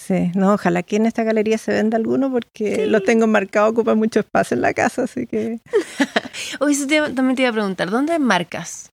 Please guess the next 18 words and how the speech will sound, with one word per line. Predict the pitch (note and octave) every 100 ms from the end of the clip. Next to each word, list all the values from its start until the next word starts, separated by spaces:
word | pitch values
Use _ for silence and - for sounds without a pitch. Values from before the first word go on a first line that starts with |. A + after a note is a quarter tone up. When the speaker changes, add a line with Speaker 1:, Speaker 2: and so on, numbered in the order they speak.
| -
Speaker 2:
¿Cuál | B3+
es | C#4+ C4+
tu | - A3+
dato | F#3+ F3+ F3
de | E3+
enmarcación? | E3+ A#3 A3 A#3+ A#3+
Speaker 1:
Arte | A#3
Mundo, | F#3+ F3+ E3+ E3+ F3 - - _ D3+
Speaker 2:
Vamos | F#3+ F#3+
Speaker 1:
en | F#3 F#3
Speaker 2:
a |
Speaker 1:
Antonio | F#3 F3+ G3+ G3
López | G3 G3
de | F#3
Speaker 2:
vamos | F3 F3
a | D#3
Speaker 1:
Bello. | D#3+
Speaker 2:
anotarlo. | F3+ D#3+ -